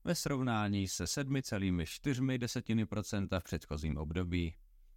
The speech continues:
To vytváří tlak na Bank of England, aby zvýšila úrokové sazby. Trh práce na druhé straně zaznamenal mírné ochlazení, když míra nezaměstnanosti vzrostla na čtyři celých dvě desetiny procenta,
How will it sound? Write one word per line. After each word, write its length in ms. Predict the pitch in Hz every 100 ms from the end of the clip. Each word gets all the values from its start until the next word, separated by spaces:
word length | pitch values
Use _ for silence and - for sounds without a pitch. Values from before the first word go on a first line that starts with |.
| -
To 120 | 160
vytváří 520 | 143 120 110 101 87 71
tlak 300 | 117 120 101
na 140 | 87
Bank 320 | 80 85 -
of 140 | - -
England, 540 | 101 104 101 104 101 - - -
aby 260 | 69 80 107
zvýšila 480 | 92 92 - 90
úrokové 600 | 82 80 78 - 73 71
sazby. 520 | - 87 87 82 87 85 - - - - - - - -
Trh 200 | - 117
práce 640 | - 95 104 110 139 135 - _ -
na 100 | 160
druhé 280 | 147 131
straně 400 | 113 - 104 104
zaznamenal 520 | 92 85 90 90 87 82
mírné 360 | 78 78 76
ochlazení, 680 | 85 - 107 101 104 101 104 - _ -
když 220 | - 123
míra 280 | 120 92 80
nezaměstnanosti 960 | 80 95 123 127 - 123 117 110 - 117
vzrostla 540 | 135 143 - - 120
na 120 | 107
čtyři 320 | - - 139
celých 340 | - 117 101 85
dvě 180 | 101 127
desetiny 460 | 127 113 120 117
procenta, 640 | 104 110 - 110 95 110